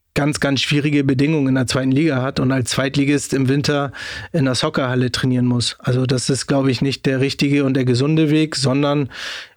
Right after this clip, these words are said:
erstmal einen vernünftigen, vernünftigen, gesunden Boden zu haben, eine gute, konkurrenzfähige Infrastruktur, wie wir sie jetzt,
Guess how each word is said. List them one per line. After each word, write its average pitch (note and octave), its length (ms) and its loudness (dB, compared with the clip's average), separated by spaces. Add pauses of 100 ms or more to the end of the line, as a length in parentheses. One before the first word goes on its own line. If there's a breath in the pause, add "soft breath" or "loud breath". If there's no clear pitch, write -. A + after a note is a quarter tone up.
erstmal C#3 360 0
einen C3+ 120 0
vernünftigen, D3+ 960 0
vernünftigen, D#3+ 720 2
gesunden D3+ 460 2
Boden D#3+ 260 2
zu D3+ 200 0
haben, D3+ 400 0 (420 soft breath)
eine C3 400 -2
gute, D#3 640 2 (120)
konkurrenzfähige C#3 840 0
Infrastruktur, D3 760 0
wie C#3 100 2
wir C3+ 100 2
sie C3+ 140 2
jetzt, C#3+ 300 -2